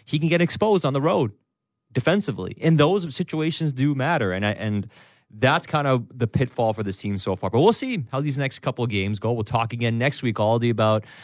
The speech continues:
where the Canucks are at. And when they get healthier, you know, are they missing Ferland and Roussel and Beagle and Sutter and Mott a lot more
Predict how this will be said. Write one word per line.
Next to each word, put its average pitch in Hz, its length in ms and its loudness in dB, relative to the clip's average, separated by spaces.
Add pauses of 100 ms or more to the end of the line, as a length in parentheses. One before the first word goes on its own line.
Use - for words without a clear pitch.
(140)
where 131 380 4
the 143 120 0
Canucks 123 420 -4
are 104 120 2
at. 110 400 -2
And 98 220 -4
when 104 100 -2
they 143 80 0
get 170 120 2
healthier, 143 520 -2 (760)
you 90 80 -6
know, 120 280 -2
are 95 160 2
they 156 120 4
missing 120 340 0
Ferland 95 720 -2
and 95 220 -8
Roussel 90 580 0
and 98 260 -2
Beagle 98 440 -2
and 101 140 -4
Sutter 95 320 -2
and 95 180 -8
Mott 90 300 -2
a 104 60 -2
lot 104 280 2
more 117 440 0